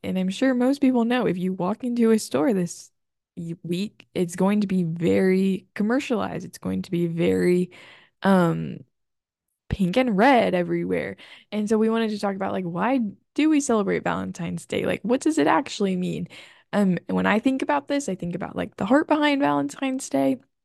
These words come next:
and, um, ultimately kind of, like, the mission that we have as believers of Christ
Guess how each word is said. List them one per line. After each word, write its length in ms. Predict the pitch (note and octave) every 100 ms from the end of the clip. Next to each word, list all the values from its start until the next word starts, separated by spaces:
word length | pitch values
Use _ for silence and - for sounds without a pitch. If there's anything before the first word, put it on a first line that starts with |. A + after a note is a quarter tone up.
| _ _ _ _ -
and, 420 | A3 G#3 F#3 G3 - - - _ _ _
um, 500 | G3 G3 F3+ G2+ - _
ultimately 520 | E4 F4 F4+ D4+ C4+
kind 260 | A#3+ A3+ A#3+
of, 100 | A3
like, 280 | G3 F#3+ - -
the 160 | F#3+
mission 600 | F3+ F3+ F#3 G3+ G3 F#3+ - _ -
that 140 | F#3+
we 140 | F#3 F#3
have 440 | F#3+ F3+ F3 F3+ _ _ -
as 140 | G3 F#3
believers 500 | F3+ F3 G3+ A3+ C4
of 140 | C4+
Christ 420 | - C4 C4+ C#4